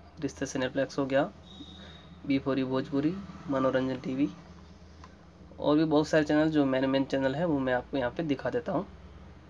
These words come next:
हमारे चैनल पे दोस्तों कोई भी फ्रॉड वीडियो नहीं आएगा, और जो चल रहा है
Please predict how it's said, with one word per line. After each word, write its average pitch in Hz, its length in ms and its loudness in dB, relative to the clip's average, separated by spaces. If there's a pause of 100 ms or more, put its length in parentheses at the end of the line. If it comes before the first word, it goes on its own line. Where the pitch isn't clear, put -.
(1600)
हमारे 139 300 6
चैनल 160 200 6
पे 160 80 0
दोस्तों 160 320 4
कोई 139 220 2
भी 139 120 4
फ्रॉड 143 320 8
वीडियो 143 240 8
नहीं 131 240 2
आएगा, 135 300 2 (440)
और - 140 -4
जो 135 140 0
चल 131 220 2
रहा 135 120 8
है 190 160 6